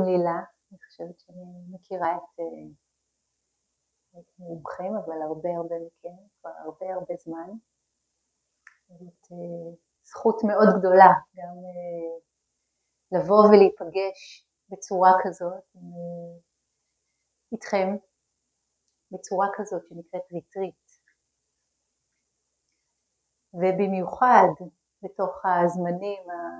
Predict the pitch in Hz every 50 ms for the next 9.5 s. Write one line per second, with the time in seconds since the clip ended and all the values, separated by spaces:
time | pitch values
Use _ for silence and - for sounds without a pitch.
0 | 165 - 320 320 - _ _ _ _ _ _ _ _ - 208 190 - - 196 180
1 | 180 170 170 175 180 185 185 180 180 180 _ - - - 180 180 180 180 175 -
2 | - - 175 175 180 170 165 160 165 - 196 220 233 - _ 185 170 - _ _
3 | _ _ - 185 180 170 170 160 165 - 175 170 190 254 254 - _ _ _ _
4 | _ _ _ _ _ _ _ _ _ _ _ _ _ _ _ _ _ _ _ _
5 | _ _ - 175 170 180 202 - - 208 220 202 220 208 - - 190 175 175 170
6 | - - 190 190 185 - - 185 175 - - - 180 175 170 170 170 160 160 156
7 | 160 180 - _ _ _ _ _ _ _ _ _ _ _ _ _ _ _ _ _
8 | _ _ _ _ - 175 170 180 180 180 175 175 170 170 170 - - - - 202
9 | 180 170 165 160 156 151 156 151 147